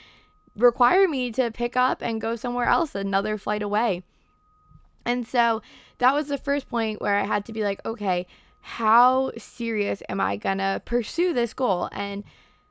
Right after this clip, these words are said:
you know, sticking with the current team I was at, it didn't seem like a total loss. I was like, "Yes, it won't set me up for best case scenario. Like, I'm not gonna make the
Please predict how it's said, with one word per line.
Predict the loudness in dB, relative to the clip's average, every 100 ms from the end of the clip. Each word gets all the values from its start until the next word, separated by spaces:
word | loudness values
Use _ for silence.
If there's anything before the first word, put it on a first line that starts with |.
| _ _ _
you | 0
know, | 4 4 2
sticking | -2 -4 -2 -2
with | -4
the | -6
current | -4 -2 -4
team | -2 0
I | 2 2
was | 4
at, | 4 4 2
it |
didn't | -2 -4 -6
seem | -4 -4 -2 -4 -2
like | -4 -2
a | -4
total | -2 0 2 2
loss. | 4 4 2
I | -2
was | -4
like, | -6 -2
"Yes, | 2 2
it | 2 -2
won't | -2 -4
set | -4 -2
me | 0 2
up | 4 2 -2
for | -6 -2 0
best | 0 0 0
case | -2 -2
scenario. | -2 0 2 4
Like, | 2 0
I'm | 2
not | 2 2
gonna | 0
make | 0 -2 -2
the | 0 2